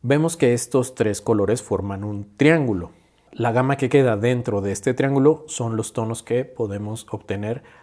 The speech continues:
a partir de la mezcla de nuestros tres colores primarios.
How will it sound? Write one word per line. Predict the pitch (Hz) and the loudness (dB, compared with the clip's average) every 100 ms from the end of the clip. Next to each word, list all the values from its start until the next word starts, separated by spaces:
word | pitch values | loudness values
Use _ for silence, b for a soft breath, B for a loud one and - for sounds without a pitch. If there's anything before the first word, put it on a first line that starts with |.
| B | B
a | 110 - | -4 -2
partir | 101 - - 110 117 | -4 -6 -6 -6 -4
de | 110 113 - | -2 -2 -2
la | 110 98 | -6 -8
mezcla | 101 101 - 117 98 - | -8 -8 -4 -4 -4 -4
de | 110 113 - | -4 -4 -6
nuestros | 113 - 101 95 | -10 -10 -12 -12
tres | - 95 - | -12 -12 -8
colores | 101 95 104 | -6 -4 -6
primarios. | - 135 160 135 - | -2 0 2 0 -4